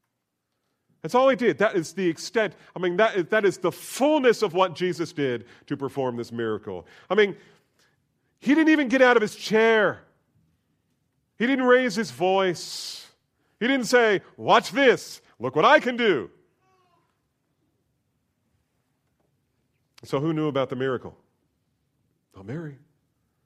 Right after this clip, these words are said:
Well, she'd figure it out pretty quick. Not the guests, not the bride, not the groom.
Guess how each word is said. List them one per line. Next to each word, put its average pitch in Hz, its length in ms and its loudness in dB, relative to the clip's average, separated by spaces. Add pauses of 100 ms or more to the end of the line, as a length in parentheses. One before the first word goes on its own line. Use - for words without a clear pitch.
(320)
Well, 104 100 -18
she'd 139 220 -12
figure 85 320 -16
it 80 60 -18
out 82 180 -18
pretty 95 200 -20
quick. - 360 -12 (1800)
Not 82 140 -16
the - 80 -14
guests, - 840 -6 (1400)
not 101 120 -20
the 92 60 -20
bride, 139 420 -10
not 107 100 -14
the - 80 -20
groom. 139 640 -10